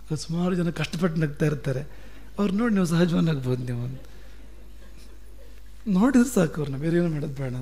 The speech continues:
ಸಹಜ ನಗು ಬರುತ್ತೆ ನಿಮಗೆ ಅಂತ. ನಿಮ್ಮ ಮನೇಲೂ ಬರೋದಿಲ್ಲ ಅಂಥ ನಗು, ಆಫೀಸಲ್ಲೂ ಬರೋದಿಲ್ಲ, ಎಲ್ಲೂ ಬರೋದಿಲ್ಲ. ಪಾರ್ಕಿಗೆ ಹೋಗಿ ಅವ್ರು ಕಷ್ಟಪಟ್ಟು ನಗುದು ನೋಡಬೇಕು ಅಂತ. ಆ, ಆ, ಈ ಲೀಲಾ ಅವರು ನಗ್ತಾ ಇರ್ತಾರಲ್ಲ, ಅದು ಕರುಣಾಜನಕ ದೃಶ್ಯ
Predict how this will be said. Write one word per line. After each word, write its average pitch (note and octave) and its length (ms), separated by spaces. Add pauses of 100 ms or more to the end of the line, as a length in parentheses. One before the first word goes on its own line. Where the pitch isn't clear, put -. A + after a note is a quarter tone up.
(120)
ಸಹಜ F3 200
ನಗು E3 260
ಬರುತ್ತೆ D3 320
ನಿಮಗೆ A#2+ 280
ಅಂತ. B2 160 (1040)
ನಿಮ್ಮ E3+ 240
ಮನೇಲೂ F3 280
ಬರೋದಿಲ್ಲ F3+ 360
ಅಂಥ D#3 220
ನಗು, E3+ 280
ಆಫೀಸಲ್ಲೂ D#3+ 440
ಬರೋದಿಲ್ಲ, D3+ 340
ಎಲ್ಲೂ E3 180
ಬರೋದಿಲ್ಲ. C#3 400 (580)
ಪಾರ್ಕಿಗೆ G3+ 420
ಹೋಗಿ G#3+ 220
ಅವ್ರು D#3+ 140
ಕಷ್ಟಪಟ್ಟು G#3 600
ನಗುದು F3 240
ನೋಡಬೇಕು D3 460
ಅಂತ. C3 220 (1080)
ಆ, D3+ 40
ಆ, D3+ 360
ಈ D3 360
ಲೀಲಾ D3+ 320
ಅವರು C3+ 400 (540)
ನಗ್ತಾ E3 280
ಇರ್ತಾರಲ್ಲ, D3+ 440
ಅದು D3+ 260 (1500)
ಕರುಣಾಜನಕ F3+ 760
ದೃಶ್ಯ D#3+ 420